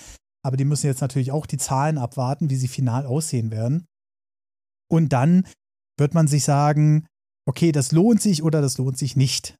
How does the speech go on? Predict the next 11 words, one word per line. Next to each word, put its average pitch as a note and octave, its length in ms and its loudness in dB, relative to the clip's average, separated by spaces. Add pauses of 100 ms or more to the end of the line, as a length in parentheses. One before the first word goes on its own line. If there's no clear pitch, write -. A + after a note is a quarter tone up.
Aber D3+ 420 0 (920)
am C#3+ 160 -2
Ende A3+ 480 4
wird F3 160 0
es - 200 -6
nichts G3+ 300 -2
anderes E3+ 380 -2
werden D#3 220 0
als D3+ 220 -4
eine C#3+ 60 -2
Steam-Maschine, F3+ 840 2